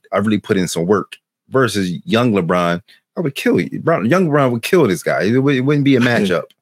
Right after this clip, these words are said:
Speaker 2: Absolutely. It's, it's, it's like, uh, it's like us in the gym. You know, we a little older now. We play against the young
Speaker 1: <laughs>
Speaker 2: boys. It's like, yo, bro, if we was in the same, same age, this wouldn't even be a discussion.
Speaker 1: Right,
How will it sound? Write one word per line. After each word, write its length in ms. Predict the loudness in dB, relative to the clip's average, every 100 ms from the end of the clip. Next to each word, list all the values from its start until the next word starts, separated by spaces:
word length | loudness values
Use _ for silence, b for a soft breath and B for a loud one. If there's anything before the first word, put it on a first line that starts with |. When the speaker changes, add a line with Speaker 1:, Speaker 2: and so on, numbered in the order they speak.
| _
Speaker 2:
Absolutely. 840 | -10 -10 -8 -8 -6 -8 -12 -20 -18
It's, 180 | -12 -6
it's, 240 | -6 -6 -16
it's 160 | -16 -6
like, 260 | -6 -4
uh, 100 | -6 -6 -8
it's 0 |
like 340 | -6 -6 -4
us 220 | -8 -6
in 60 | -8
the 100 | -8
gym. 340 | -4 -2 -2 -6
You 120 | -6
know, 80 | -6
we 160 | -4 -2
a 60 |
little 200 | -2 -4 -2
older 300 | -2 0 -2
now. 300 | -4 -6 -6
We 80 |
play 220 | -6 -6 -4
against 220 | -4 -4
the 60 | -2
young 240 | -2 -2
Speaker 1:
<laughs> 60 | -2
Speaker 2:
boys. 360 | -2 -4 -6 -12 B B B B _
It's 220 | -8 -6 -4
like, 220 | -2 0
yo, 180 | 0 -2
bro, 300 | -2 -4 -2
if 60 |
we 120 | -2
was 160 | -2 -2
in 120 | -4
the 60 | -4
same, 420 | -2 0 -2 -6 _ _
same 340 | -4 0 0 0
age, 420 | 0 0 -2 -6 -12
this 180 | -10 -4
wouldn't 200 | 0 2
even 120 | 2 0
be 140 | -2
a 40 |
discussion. 580 | -4 -6 -2 -2 -2 0
Speaker 1:
Right, 340 | 2 4 0